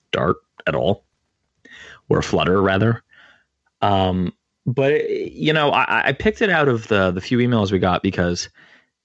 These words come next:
all my ragging on Dart, and there seems to actually be momentum in Dart now. Um, this cross-platform toolkit, I'm actually seeing some very interesting kind of front-end web development frameworks being written in Dart and some U I toolkits, which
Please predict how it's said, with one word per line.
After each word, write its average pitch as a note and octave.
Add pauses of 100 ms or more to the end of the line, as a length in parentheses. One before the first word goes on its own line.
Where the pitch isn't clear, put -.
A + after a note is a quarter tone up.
(920)
all F3
my C#4+
ragging C#3+
on G#2
Dart, C3+
and G2+
there G#2+
seems G#3
to -
actually B2+
be A2+
momentum G2
in F2
Dart D2+
now. D2 (720)
Um, E2+
this -
cross-platform B2
toolkit, A2
I'm G2
actually G#2+
seeing G#2+
some F#2
very G#2+
interesting F#2 (480)
kind G2+
of E2+
front-end F#2+
web F2+
development F2+
frameworks F#2+
being B2+
written C3+
in C#3
Dart D3+ (520)
and F2
some F2+
U F2+
I F#2
toolkits, C#3+
which -